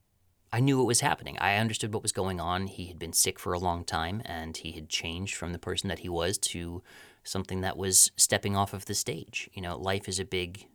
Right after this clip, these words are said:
production, and everybody has a time to step onto the stage, and then they say all their lines, and they exit the stage. And it was time for his, uh, his time to step off, and he understood that. He seemed to have some peace with that, and it was really,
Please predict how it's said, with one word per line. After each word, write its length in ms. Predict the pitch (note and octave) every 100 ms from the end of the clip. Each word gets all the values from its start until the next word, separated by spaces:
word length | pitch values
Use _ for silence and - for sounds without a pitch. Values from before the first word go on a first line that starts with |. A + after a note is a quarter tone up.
| _ _ _ _ _ -
production, 500 | - F#2+ G2 - C#3
and 100 | F2+
everybody 360 | E2 F2 F2+ F2+
has 200 | F#2 -
a 60 |
time 220 | - F#2+
to 60 | F2+
step 240 | - G2 F2+
onto 240 | F#2+ F#2+
the 100 | F#2
stage, 400 | - F#2 A#2+ B2+
and 140 | G2+
then 100 | F2+
they 100 | F2+
say 200 | F#2 F#2+
all 160 | F#2 F2+
their 100 | F2+
lines, 380 | F2+ F2+ G#2 G2+
and 80 | F#2+
they 80 |
exit 260 | F#2 - G2+
the 80 | G2+
stage. 400 | - E3+ F2+ -
And 80 | F2+
it 80 |
was 240 | E2+ F#2 - - - - -
time 200 | - G2+
for 140 | G#2+ G2
his, 480 | G#2 G2+ G2 - -
uh, 400 | F#2 E2+ F2 F2+ - _ _ _ _ _ _ _ _ _ _ _ _ _ _ _ _ _ _
his 200 | - A#2+
time 240 | - G#2 G#2+
to 80 | -
step 260 | - A2 D#3
off, 260 | - -
and 100 | F#2
he 340 | A#2 A#2+ A#2 - -
understood 440 | A#2+ A#2 - D#3+
that. 140 | - G#2
He 60 |
seemed 220 | - A2+
to 60 | G#2
have 200 | G#2 G2+
some 140 | G#2
peace 240 | - A#2+ -
with 120 | -
that, 180 | D#2+ -
and 80 | D2+
it 60 |
was 120 | D#2
really, 320 | D#2+ E2+ F2